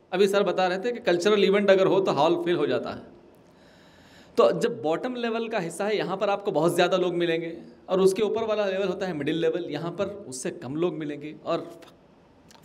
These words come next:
finally जो top level है उसमें बहुत कम लोग होंगे। अब आप हर level के फिर तीन-तीन हिस्से करते चले जाएं, तो इस तरह से हमेशा bottom level में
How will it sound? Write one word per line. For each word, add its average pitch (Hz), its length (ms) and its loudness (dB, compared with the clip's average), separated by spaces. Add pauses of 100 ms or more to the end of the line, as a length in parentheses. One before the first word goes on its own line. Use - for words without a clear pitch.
finally 202 320 2
जो 151 80 -4
top 165 240 0
level 156 240 0
है 151 80 -2
उसमें 170 420 -4 (440)
बहुत 180 320 0
कम 170 120 -2
लोग 151 220 0
होंगे। 117 300 -8 (680)
अब 202 100 2
आप 226 320 2
हर 240 200 2
level 226 300 2
के 240 120 -4
फिर 254 200 -2
तीन-तीन 233 320 -6
हिस्से 202 200 -6
करते 151 240 -8
चले 127 240 -10
जाएं, 101 200 -12 (1900)
तो - 40 -6
इस 247 180 4
तरह 254 240 0
से 254 200 -6 (160)
हमेशा 240 400 -4 (120)
bottom 185 320 -2
level 220 360 -4
में 277 360 -8